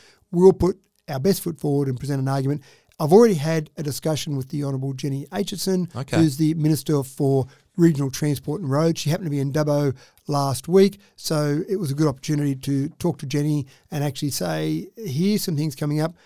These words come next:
Speaker 1: We haven't got a resolution of council yet, so
Speaker 2: Hmm.
Speaker 1: I can't say to you formally that we'll be asking for this money, but
Speaker 2: Hmm.
Speaker 1: it's likely that we're going to be asking for this money. So I just want to put it on your radar, make you aware of it, and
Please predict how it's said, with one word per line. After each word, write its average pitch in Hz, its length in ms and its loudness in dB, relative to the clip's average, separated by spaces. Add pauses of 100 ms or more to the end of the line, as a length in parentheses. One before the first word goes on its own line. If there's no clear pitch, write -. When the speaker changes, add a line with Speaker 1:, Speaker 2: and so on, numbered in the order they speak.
(460)
Speaker 1:
We 156 120 0
haven't 208 180 4
got 196 80 4
a 180 40 4
resolution 156 360 2
of 139 80 -4
council 147 340 0
yet, 180 280 2
so 143 280 0 (140)
Speaker 2:
Hmm. 113 220 -6
Speaker 1:
I 143 80 -4
can't 165 340 -2
say 147 220 -2
to 147 120 -6
you 147 120 0
formally 156 460 0
that 135 120 -6
we'll 156 140 -2
be 135 200 -2
asking 151 340 -4
for 127 40 -12
this 147 160 -8
money, 147 240 -2
but 147 340 0 (140)
Speaker 2:
Hmm. 101 240 -8
Speaker 1:
it's - 180 -10
likely 185 880 0 (240)
that 160 280 -2
we're 151 200 -2
going 139 340 -2
to 131 120 -12
be 147 220 -4
asking 143 400 -6
for 127 60 -14
this 135 180 -8
money. 139 200 -2
So 135 120 -6
I 135 40 -4
just 151 140 -4
want 143 120 -6
to 131 80 -14
put 160 160 2
it 156 100 0 (140)
on 220 120 0
your 165 120 2
radar, 143 320 2
make 185 200 0
you 156 80 -2
aware 135 300 0
of 131 120 -2
it, 147 140 -4 (400)
and 160 460 -2